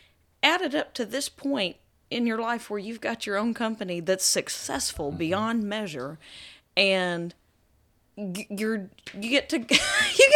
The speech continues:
Speaker 1: to talk with all these amazing people and, and do
Speaker 2: Absolutely.
Speaker 1: these projects.
Speaker 2: Absolutely. And, and, and again, going back, going back to the God thing, I know me.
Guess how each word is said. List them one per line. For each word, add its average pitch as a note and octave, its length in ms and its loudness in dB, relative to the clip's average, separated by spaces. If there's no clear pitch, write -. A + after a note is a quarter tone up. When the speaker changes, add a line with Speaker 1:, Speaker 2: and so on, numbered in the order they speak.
Speaker 1:
to B4+ 120 -2
talk B4 260 12
with C5 100 8
all A4 100 12
these A4 160 8
amazing G#4 460 4
people G4 580 8
and, F3+ 240 6
and A3 200 4
do G3+ 40 -2
Speaker 2:
Absolutely. G4+ 280 8
Speaker 1:
these G#4+ 120 4
projects. D4 840 4
Speaker 2:
Absolutely. D3+ 640 -6
And, C3 140 0
and, C#3 300 2
and C3+ 180 2
again, C3+ 280 0
going D3 200 -2
back, D3+ 220 0
going C#3+ 120 -4
back D#3+ 160 -2
to - 80 -6
the C#3+ 60 -4
God D3 320 0
thing, F2+ 220 -2
I E3+ 160 2
know C#3+ 260 4
me. G#2 400 -6